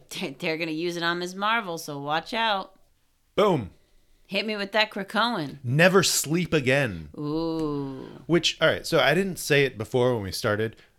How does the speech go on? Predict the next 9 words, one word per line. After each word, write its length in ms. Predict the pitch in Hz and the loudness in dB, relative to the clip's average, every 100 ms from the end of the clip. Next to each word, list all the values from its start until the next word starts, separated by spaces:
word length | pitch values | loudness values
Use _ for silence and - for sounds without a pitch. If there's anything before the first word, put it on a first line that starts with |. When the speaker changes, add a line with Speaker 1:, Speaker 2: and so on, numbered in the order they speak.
| - | -14
Speaker 2:
The 560 | 104 143 135 123 117 - _ _ _ - - | -2 0 2 0 -2 -8 _ _ _ -20 -6
comic 480 | 185 196 117 - - | 0 2 2 -4 -6
digitally 580 | 131 156 - 104 92 85 - | -2 -2 -2 -2 -4 -6 -8
is 160 | 117 - | -6 -4
formatted 560 | - 156 143 113 107 | 2 2 4 4 2
as 220 | 107 101 104 | 2 -2 0
an 80 | |
Infinity 440 | 104 98 - 104 | -2 -2 -2 0
Speaker 1:
Oh, 40 | 151 | 2